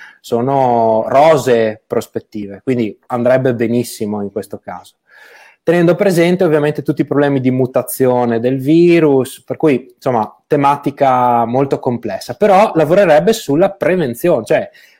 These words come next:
vaccino ed evito così alla popolazione di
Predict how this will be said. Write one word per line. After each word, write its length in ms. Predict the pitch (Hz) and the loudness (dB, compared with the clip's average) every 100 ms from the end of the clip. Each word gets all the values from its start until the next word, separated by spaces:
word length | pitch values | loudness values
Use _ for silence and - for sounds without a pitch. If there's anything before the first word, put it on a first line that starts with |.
| _ | _
vaccino 960 | 147 185 - 208 214 240 254 254 - - | -2 -2 0 2 4 4 4 0 -14 -2
ed 200 | 165 156 | 0 4
evito 480 | 151 151 160 185 240 | 4 4 2 2 2
così 340 | 156 127 151 | 2 2 2
alla 180 | 170 123 | 2 0
popolazione 920 | 131 160 196 202 151 151 180 226 175 | -2 -2 -2 0 2 2 2 0 0
di 360 | 135 170 202 | 2 2 2